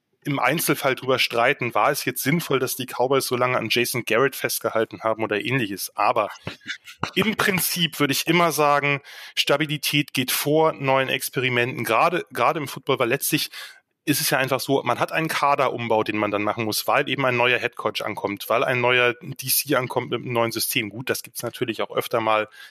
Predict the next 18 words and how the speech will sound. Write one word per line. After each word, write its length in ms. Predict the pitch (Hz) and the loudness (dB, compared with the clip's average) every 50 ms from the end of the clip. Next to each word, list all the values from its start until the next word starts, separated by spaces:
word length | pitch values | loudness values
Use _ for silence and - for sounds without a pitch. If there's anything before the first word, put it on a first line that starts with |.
| _ _ - | _ _ -8
äh, 180 | 113 110 107 | -6 -6 -4
wenn 120 | 110 110 110 | -2 -2 -2
der 100 | 107 104 | 0 -2
Headcoach 380 | 113 - - - 113 - - | -2 -4 -6 -10 -8 -6 -6
jetzt 120 | - 107 - | -6 -4 -2
seine 200 | 113 110 110 110 | -2 -2 -2 -2
Koordinatoren 600 | - - 113 110 107 107 104 - - 123 123 120 | 0 0 0 2 2 2 0 2 0 0 2 2
austauscht 440 | 113 113 117 - - - - - 135 | 2 0 0 0 0 -2 -2 0 -2
oder 120 | 120 110 | -2 0
wenn 100 | 117 113 | 0 -2
die 100 | 104 101 | -4 -6
zu 180 | - - 131 117 | -8 -8 -8 -4
gut 240 | - 160 156 - | -4 -4 -2 0
werden 240 | - 131 123 123 123 | 0 0 0 0 -2
und 100 | 107 110 | -4 -2
dann 120 | 113 104 107 | -2 0 0
abgeworben 540 | 120 - - - 113 98 104 98 95 98 | -2 -2 -4 -8 -8 -6 -6 -6 -6 -8
werden. 300 | 95 98 98 92 95 90 | -6 -6 -6 -6 -8 -14